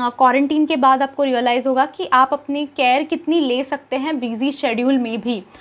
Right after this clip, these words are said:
Also मुझे क्वारंटीन के बाद आप खुद को पैम्पर करते हुए नज़र आ रहे हैं, यानी कि जो आप खाना चाहते थे, इतने टाइम से नहीं खा पाए लॉकडाउन की वजह से, तो वो खा रहे हैं आप,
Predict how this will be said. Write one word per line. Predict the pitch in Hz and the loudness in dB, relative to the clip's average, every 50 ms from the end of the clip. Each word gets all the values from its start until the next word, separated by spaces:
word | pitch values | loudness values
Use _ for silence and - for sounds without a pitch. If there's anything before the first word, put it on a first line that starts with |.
| - - - - - | -20 -20 -20 -2 2
Also | 262 262 269 269 269 359 349 | 2 2 2 2 0 -2 -2
मुझे | 339 302 339 | -2 -2 -2
क्वारंटीन | 339 320 294 262 269 277 277 302 294 302 | 0 0 0 2 0 0 -2 -2 -2 -2
के | 294 320 | -2 -2
बाद | 302 247 254 240 254 254 277 | -2 0 0 0 2 2 2
आप | 262 311 - | 0 0 -2
खुद | - 285 302 - | -6 -8 -6 -4
को | - 311 | -6 -2
पैम्पर | 311 302 254 233 240 226 247 269 277 | 0 0 0 0 -2 -2 -4 -4 -2
करते | 269 277 262 262 269 269 | -2 -4 -4 -4 -4 -4
हुए | 262 262 247 | -4 -4 -4
नज़र | 226 214 196 180 208 | -6 -6 -4 -2 -2
आ | 208 208 | -2 -2
रहे | 202 208 | -2 -2
हैं, | 208 | -4
यानी | 208 208 226 | -4 -6 -8
कि | 220 330 339 | -6 -6 -2
जो | 277 262 247 - - 302 277 285 | -2 -2 -4 -4 -2 0 2 2
आप | 269 - 302 302 - - | 4 2 2 0 -2 -8
खाना | - - - 254 233 240 247 262 | -18 -10 -8 -6 -4 -2 -2 -2
चाहते | 254 285 262 240 - - 233 240 240 | -2 -2 -4 -4 -6 -10 -12 -12 -12
थे, | 240 - 254 240 240 240 233 | -8 -6 -4 -2 -2 -2 -4
इतने | 233 - 233 240 | -6 -8 -8 -6
टाइम | 240 240 233 233 240 247 | -4 -4 -4 -4 -4 -4
से | - 277 | -2 -2
नहीं | 262 233 233 240 | 0 0 -2 -4
खा | - - 269 240 | 0 0 0 0
पाए | 226 - 233 233 | 0 -2 -2 -2
लॉकडाउन | 240 233 214 214 214 208 214 220 226 | 0 0 -2 -2 -4 -4 -6 -6 -4
की | 233 254 | -6 -6
वजह | 226 214 214 | -6 -6 -6
से, | 214 - 240 | -6 -6 -6
तो | - 247 | -6 -4
वो | 226 233 254 | -2 -2 -2
खा | 254 - - - 240 220 | -2 -2 0 0 2 2
रहे | 220 226 226 226 | 0 -2 -4 -4
हैं | 220 208 202 202 | -4 -6 -6 -6
आप, | 202 196 196 | -6 -8 -10